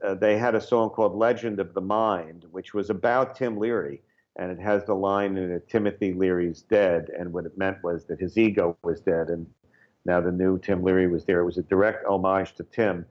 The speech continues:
So I thought that, uh, that it, you know, it had a multiple purposes as a title, but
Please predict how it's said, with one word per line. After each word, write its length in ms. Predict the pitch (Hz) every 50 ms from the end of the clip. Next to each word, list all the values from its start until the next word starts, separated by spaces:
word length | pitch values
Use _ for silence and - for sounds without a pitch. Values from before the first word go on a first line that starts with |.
| _ _ _ _ _ _ _
So 240 | _ - 120 110 110
I 120 | 110 110
thought 380 | 110 - 135 131 127 123 123 -
that, 280 | 117 101 - - - -
uh, 340 | 98 95 95 92 92 92 92 _ _ _ _ _ _ _ _ _ _ _ _ _ _
that 120 | - 104 101
it, 120 | 101 98 -
you 80 | 117
know, 160 | 107 101 92 90
it 80 | 90
had 180 | 92 107 107 98
a 40 | 98
multiple 540 | 98 110 117 120 117 120 113 90 101 92
purposes 640 | 87 - - 113 110 107 - 110 92 - 104 87 -
as 160 | 98 85 -
a 60 | 92
title, 440 | 85 - - 110 113 107 101 92 95
but 260 | 90 - 98 92 90